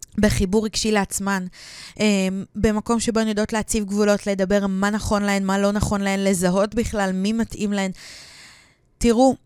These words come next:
התוכנית הזאת היא באמת תוכנית עמוקה, מדובר פה בתשעה מפגשים, עשרים ושמונה שעות ביחד איתי, באופן אישי, כשאנחנו משלבות בפנים גם פגישות אישיות, והתוכנית הזאת באמת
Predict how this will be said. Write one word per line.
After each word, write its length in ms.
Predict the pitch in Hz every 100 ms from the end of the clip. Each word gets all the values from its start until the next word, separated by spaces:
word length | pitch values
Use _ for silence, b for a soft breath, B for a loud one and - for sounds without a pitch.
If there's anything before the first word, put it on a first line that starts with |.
| -
התוכנית 500 | 220 208 196 233 240
הזאת 260 | 262 254 226
היא 120 | 208
באמת 440 | 196 196 208 247
תוכנית 320 | 214 220 226
עמוקה, 480 | 247 214 180 - 247
מדובר 380 | 233 202 190 220 220
פה 100 | 240
בתשעה 480 | 214 - - 214
מפגשים, 540 | 220 240 190 185 247 226
עשרים 560 | 185 - - 254 254 220
ושמונה 500 | 214 - 220 226 226
שעות 520 | - 214 208 226 - - -
ביחד 560 | 170 180 190 208 240
איתי, 320 | 185 - 208 196
באופן 380 | 170 180 226
אישי, 300 | 196 - 208 208 B B B B B _ -
כשאנחנו 460 | - 208 202 208
משלבות 480 | 208 208 208 196 214
בפנים 360 | 233 - 208 202
גם 220 | 202 196 - _ _ _
פגישות 460 | - 185 - 240 233
אישיות, 500 | 226 - 185 180 - -
והתוכנית 600 | 180 165 190 185 180 214
הזאת 260 | 254 233 180
באמת 480 | 180 175 180 220